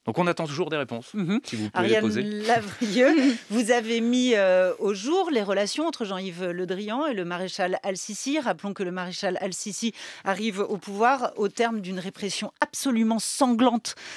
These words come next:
Speaker 2: euh, de manifestations
Speaker 3: Mille morts,
Speaker 2: au corps.
Speaker 3: hein. Mm.
Speaker 2: Mille morts,
Speaker 3: Mm.
Speaker 2: mille morts. Il est au pouvoir,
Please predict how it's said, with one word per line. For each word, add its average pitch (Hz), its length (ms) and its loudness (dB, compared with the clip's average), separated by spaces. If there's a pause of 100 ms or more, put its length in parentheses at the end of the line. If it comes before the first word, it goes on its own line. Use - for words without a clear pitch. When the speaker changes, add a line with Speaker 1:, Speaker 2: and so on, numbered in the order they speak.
(200)
Speaker 2:
euh, 196 140 2
de 175 120 -2
manifestations 220 640 2
Speaker 3:
Mille 196 100 0
morts, 208 240 4
Speaker 2:
au 196 40 -2
corps. 208 180 4
Speaker 3:
hein. 202 60 -10
Mm. 202 120 4
Speaker 2:
Mille 254 260 8
morts, 202 320 4
Speaker 3:
Mm. 202 100 -8 (180)
Speaker 2:
mille 208 300 4
morts. 156 220 2 (320)
Il 226 120 4
est 247 140 4
au 240 80 2
pouvoir, 240 560 2